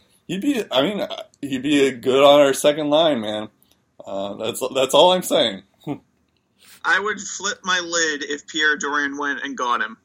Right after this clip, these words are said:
Speaker 2: I would
Speaker 1: <laughs>
Speaker 2: not like Ilya Kovalchuk in a Sens uniform, I will tell you that much.
Speaker 1: All right. <laughs>
Speaker 2: I don't even want the Sens to come anywhere near him.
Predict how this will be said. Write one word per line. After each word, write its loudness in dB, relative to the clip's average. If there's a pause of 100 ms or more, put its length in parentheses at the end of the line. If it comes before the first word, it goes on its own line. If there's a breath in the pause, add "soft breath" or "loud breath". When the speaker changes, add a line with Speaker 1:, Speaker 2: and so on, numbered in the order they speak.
Speaker 2:
I 0
would -6
Speaker 1:
<laughs> 0
Speaker 2:
not 4
like -6
Ilya -10
Kovalchuk -10
in -10
a -4
Sens -4
uniform, -16
I -8
will -14
tell -4
you -4
that -4
much. -10
Speaker 1:
All -4
right. 0
<laughs> -8
Speaker 2:
I -2
don't 2
even -2
want -2
the -6
Sens 0
to 0
come 0
anywhere 0
near -2
him. -4